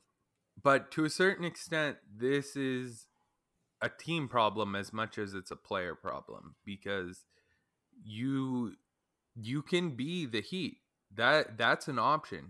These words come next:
You cannot stand for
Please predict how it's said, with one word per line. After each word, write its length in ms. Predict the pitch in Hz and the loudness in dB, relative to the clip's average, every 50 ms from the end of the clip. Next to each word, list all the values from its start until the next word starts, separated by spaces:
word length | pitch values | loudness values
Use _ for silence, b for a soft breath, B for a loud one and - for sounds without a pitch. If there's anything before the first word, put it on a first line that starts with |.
| 98 | -10
You 200 | 98 107 107 127 | -6 -4 -4 -4
cannot 760 | 143 - 147 143 139 120 107 107 110 117 135 147 - - - | -4 -2 -2 -2 -2 -2 0 2 4 4 4 4 2 0 -4
stand 680 | - - - - 123 123 135 143 139 123 107 101 98 98 - _ _ _ _ _ _ _ _ _ _ | -10 -10 -6 -4 -2 -2 0 0 0 -2 -2 -4 -8 -10 -14 _ _ _ _ _ _ _ _ _ _
for 760 | - - 110 110 110 113 113 110 107 107 104 104 104 95 - | -2 0 2 4 6 6 6 6 6 6 6 4 4 2 -2